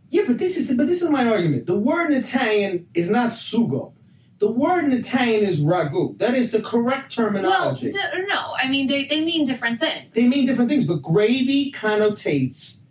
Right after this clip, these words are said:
Speaker 1: the Sunday tomato-based meat
Speaker 2: That's what,
Speaker 1: sauce.
Speaker 2: that's, that, it became, gravy became an Italian-American colloquialism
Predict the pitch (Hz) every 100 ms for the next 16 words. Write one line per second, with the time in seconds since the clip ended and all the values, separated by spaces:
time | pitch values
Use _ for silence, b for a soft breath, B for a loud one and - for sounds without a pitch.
0 | _ _ _ _ _ - 151 - - 208
1 | 226 226 214 214 - - 180 185 185 180
2 | 143 143 170 151 165 - - - _ _
3 | _ _ _ _ 135 170 196 - - -
4 | _ _ _ _ _ - 202 262 320 -
5 | 285 285 285 254 151 262 269 302 - -
6 | 294 - 262 285 277 311 302 302 - 220
7 | 277 320 339 302 - 285 285 240 220 -
8 | 269 320 359 302 277 277 277 240 247 240
9 | 233 233 202 202 190 185 185